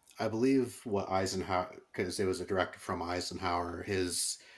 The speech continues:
what it got boiled down to was necessity versus convenience.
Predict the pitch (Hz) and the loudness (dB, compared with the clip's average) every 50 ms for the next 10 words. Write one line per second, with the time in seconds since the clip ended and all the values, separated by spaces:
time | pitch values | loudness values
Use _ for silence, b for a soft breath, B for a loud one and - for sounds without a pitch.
0 | B B _ - 104 95 110 107 101 104 98 95 92 92 98 98 95 95 90 87 | B B _ -2 4 6 6 6 6 4 2 2 2 2 2 2 2 2 2 2
1 | 95 90 90 90 90 92 - 107 95 92 90 87 90 90 92 90 92 87 - - | 2 2 2 2 0 -2 0 0 0 2 0 0 -2 -4 -6 -6 -4 -2 -2 0
2 | - - - - - - _ _ - 104 95 92 - - 101 95 - - 98 - | 0 0 -2 -4 -8 -14 _ _ -4 -2 0 0 2 2 2 2 2 2 2 2
3 | 98 95 90 92 92 87 - - - - - 95 87 92 92 95 101 107 117 123 | 2 2 2 2 2 0 0 -2 -4 -4 -4 -4 -2 0 0 2 2 0 0 -2
4 | - - - - - - - | -2 -2 0 0 0 0 -2